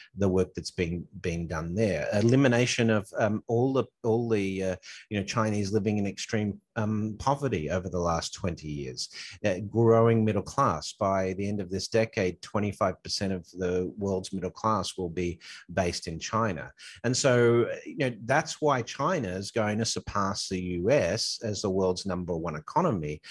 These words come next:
sometime in this decade, because of that diamond-shaped, um, you know, mechanism that is, is really supercharging, uh, their economic growth at a grassroots, grassroots level. So,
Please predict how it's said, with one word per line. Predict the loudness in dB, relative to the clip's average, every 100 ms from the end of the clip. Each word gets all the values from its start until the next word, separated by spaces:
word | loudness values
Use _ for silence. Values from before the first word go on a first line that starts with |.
| -16 -8
sometime | -2 -2 -2 -2 -4 -2 -6
in | -6
this | -8
decade, | -4 -4 -2 -6 -6 -6 -10
because | -10 -2 2 2 -2 -6
of | -2 -2 -2 -4
that | -2 -2 -4 _ -20 -20 -12 -4
diamond-shaped, | 0 2 2 2 -2 -4 -2 -2 -2 -8 -16 -6
um, | -6 -4 -8
you | -6
know, | -6 -4
mechanism | -4 -4 -4 -6 -6 -8 -6
that | -8 -8
is, | -6 -6 -8 -14 -6 -2
is | -2 0
really | -2 0
supercharging, | -2 -2 2 2 2 -4 -2 0 -2 -4 -6 -6 -8 -12 -20 -6
uh, | -4
their | 0 2 0
economic | 0 -4 -4 -6 -2
growth | 0 0 -2
at | -4
a | -4
grassroots, | -2 -2 -4 -6 -8 -10 _ -12
grassroots | -4 -2 -2 -4 -6 -4 -4
level. | -4 -6 -14 _ _ _ _ _ _ -4
So, | 2 6